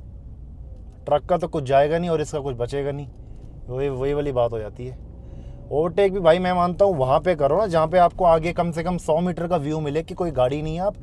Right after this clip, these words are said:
easily pass कर दोगे। Overtake ही लोग blind, ब्लाइंड रास्तों पे करते हैं, जब आगे कुछ पता नहीं है, Overtake कर रहे हो, बस सामने से गाड़ी, बस हो गया ख़त्म सब कुछ। वैसे इतने ज़्यादा accident हो रहे हैं भाई आजकल तो। ये देखो, एक और गया।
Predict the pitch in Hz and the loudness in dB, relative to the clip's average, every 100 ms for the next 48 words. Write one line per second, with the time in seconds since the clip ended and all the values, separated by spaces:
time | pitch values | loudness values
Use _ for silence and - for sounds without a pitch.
0 | - - - 147 156 185 185 160 156 156 | -16 -18 -10 -4 0 2 6 6 6 2
1 | 127 117 107 - - - - - - 139 | -2 -2 -6 -10 -14 -16 -16 -14 -6 2
2 | 170 180 208 208 214 214 175 170 185 190 | 4 6 4 4 4 4 4 2 2 0
3 | 202 - 175 156 139 135 156 180 180 175 | -4 -8 -2 0 2 4 4 6 4 4
4 | - 180 160 147 170 170 160 160 156 160 | 2 -2 0 0 0 0 2 4 2 0
5 | 160 - 151 156 170 175 139 - - - | -4 -2 0 0 -2 -4 -6 -10 -16 -18
6 | - 131 151 156 151 151 156 151 147 139 | -12 -4 -2 0 0 2 2 0 2 2
7 | 147 147 151 135 139 160 135 131 151 - | 0 -4 -2 0 0 -2 0 0 0 -4
8 | 113 135 151 139 156 160 139 135 147 - | -8 -6 -6 -6 -8 -8 -12 -14 -14 -16
9 | - - - - - - - - - - | -18 -18 -18 -18 -18 -18 -18 -18 -18 -18
10 | - - 123 131 160 135 160 156 156 151 | -18 -8 -4 -2 -2 -2 0 2 4 2
11 | - 160 160 147 135 143 135 147 139 - | 0 -4 -2 -2 -2 -2 0 2 2 0
12 | 156 147 160 156 - - - - - - | -4 -2 -2 -2 -6 -16 -20 -18 -18 -18
13 | - - 117 117 107 117 113 113 104 101 | -16 -12 -8 -8 -6 -6 -4 -6 -6 -10